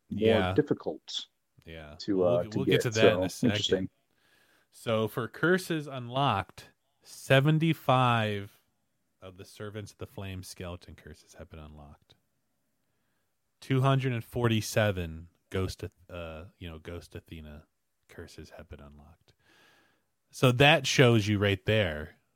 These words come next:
Speaker 1: what side people are playing more on, I feel. Play for the Athena, you're gonna have longer wait times 'cause more people are playing Athena, you know?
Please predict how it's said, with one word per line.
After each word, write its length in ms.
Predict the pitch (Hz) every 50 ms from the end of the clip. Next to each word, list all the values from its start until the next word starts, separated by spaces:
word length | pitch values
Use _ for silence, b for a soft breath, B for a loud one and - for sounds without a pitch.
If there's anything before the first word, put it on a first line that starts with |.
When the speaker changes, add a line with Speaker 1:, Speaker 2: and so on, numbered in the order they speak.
| _ _
Speaker 1:
what 220 | 92 95 95 -
side 320 | - - 104 87 87 85 -
people 240 | 92 98 - 87
are 60 | 85 85
playing 320 | - - 101 85 80 82
more 280 | 82 87 92 98 95 85
on, 120 | 78 78 73
I 120 | 73 71
feel. 480 | - _ - - 73 67 67 71 87 _ _ _ _ _ _ _ _ _ _ _ _ _ _ _ _ _ _ _ _ _ _ _ _ _ _ _ _ _ _ _ _ _ _ _ _ _ _ _ _ _ _ _ _ _ _ _ _ _ -
Play 240 | - 117 113 113 113
for 200 | 110 - 123 113
the 280 | 107 110 107 104 104 101
Athena, 640 | 104 101 - - 147 165 160 123 98 90 87 95 104 _ _ _ _
you're 120 | 92 92 95
gonna 120 | 95 90
have 160 | 92 95 90
longer 260 | 95 92 90 90 87 87
wait 240 | 90 95 95 -
times 260 | - 87 78 76 82 -
'cause 180 | - 90 82 87
more 180 | 90 85 80
people 300 | - - 92 85 - 78
are 80 | 76 -
playing 320 | - - 82 76 73 76
Athena, 440 | 78 _ - 92 82 76 76 78 _ _
you 100 | - 98
know? 320 | 95 92 90 87 92 95